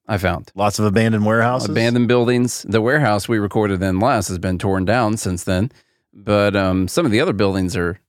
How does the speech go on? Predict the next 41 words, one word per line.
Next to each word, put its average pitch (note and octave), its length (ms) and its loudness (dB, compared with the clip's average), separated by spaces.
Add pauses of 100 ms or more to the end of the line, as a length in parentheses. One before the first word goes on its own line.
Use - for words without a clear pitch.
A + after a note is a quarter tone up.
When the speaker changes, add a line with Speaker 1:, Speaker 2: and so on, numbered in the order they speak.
Speaker 1:
are G#2 80 -6
still G2+ 260 -2
there, F#2 320 0 (340)
uh, G2 200 0
that G2 120 -2
we, F#2+ 280 0
we F#2+ 180 -2
filmed F#2+ 260 -2
some G2 140 -4
stuff F#2 300 -2
in. F#2+ 180 0
But, F#2 280 -2 (120)
yeah, A3+ 200 4
I D#3+ 40 4
want A#3 260 0
you D4 120 4
to B3 60 6
look G3 220 2
up G3 120 0
some D3+ 160 0
pictures D#3+ 340 0
of A2+ 140 -6
Caro, C3+ 340 4
Illinois G#2+ 380 2
sometime. F2+ 560 -2
Speaker 2:
The B2 100 -4
live B2 220 0
group A#2+ 180 0
says, G#2 220 2
"More G#2+ 200 2
river G2 280 2
talk, - 200 0
Speaker 1:
<laughs> - 20 -6
Speaker 2:
please." C#3 540 -2
<laughs> - 680 -6
'Cause G2+ 140 -6
we G#2+ 80 0
were G#2 100 2
so G#2+ 260 0
good G2+ 240 2
at, F2+ 160 -4